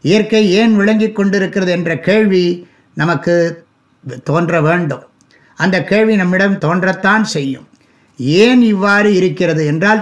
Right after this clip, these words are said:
இது இயற்கை என்று சொல்லுவது அறிவார்ந்த பதிலாக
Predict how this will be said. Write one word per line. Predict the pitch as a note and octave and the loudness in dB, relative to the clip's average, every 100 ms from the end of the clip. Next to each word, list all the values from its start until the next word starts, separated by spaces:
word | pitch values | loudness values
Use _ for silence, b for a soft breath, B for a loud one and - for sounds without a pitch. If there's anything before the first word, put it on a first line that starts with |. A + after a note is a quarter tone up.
| F#3 | -2
இது | F3+ G#3+ | 0 2
இயற்கை | G#3 A#3+ - G3 D3+ - - | 2 0 0 -2 -2 -6 -6
என்று | F3+ F#3+ F#3 | -4 -2 -2
சொல்லுவது | F3+ F#3+ F#3 F#3 F#3 B2+ - b b b b b - | -2 0 0 0 0 -2 -6 b b b b b -4
அறிவார்ந்த | D#3+ G#3+ A3 A3 A3 A3 | 0 2 4 4 4 0
பதிலாக | E3 F3+ E3+ D#3 | 0 0 0 0